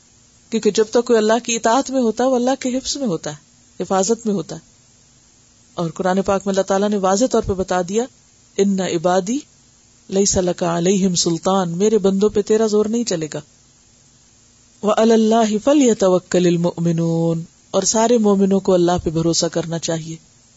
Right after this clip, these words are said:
یہ کیوں کہا گیا کہ باقی وہ لوگ جو کسی کی سرگوشیاں سن سن کے غمگین ہو رہے ہیں اور فکر کر رہے ہیں کہ شاید یہ ہمارے خلاف کوئی سازش کر رہے ہیں،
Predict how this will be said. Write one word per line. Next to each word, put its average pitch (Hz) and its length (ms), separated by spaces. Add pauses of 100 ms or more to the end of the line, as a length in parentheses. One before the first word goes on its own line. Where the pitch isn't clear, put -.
(760)
یہ 277 140
کیوں 240 200
کہا 175 340
گیا 165 120 (720)
کہ 220 100
باقی 214 440
وہ 269 180
لوگ 190 280 (640)
جو 247 200
کسی 254 300
کی 277 140
سرگوشیاں 214 600
سن 226 220
سن 208 220
کے 208 120
غمگین 202 400
ہو 180 160
رہے 170 80
ہیں 165 60 (680)
اور 208 220 (100)
فکر 214 280
کر 208 220
رہے 208 180
ہیں 214 100
کہ 208 100
شاید 196 300
یہ 208 80
ہمارے 190 380
خلاف 196 400
کوئی 208 180 (720)
سازش 214 480
کر 190 180
رہے 170 100
ہیں، 165 80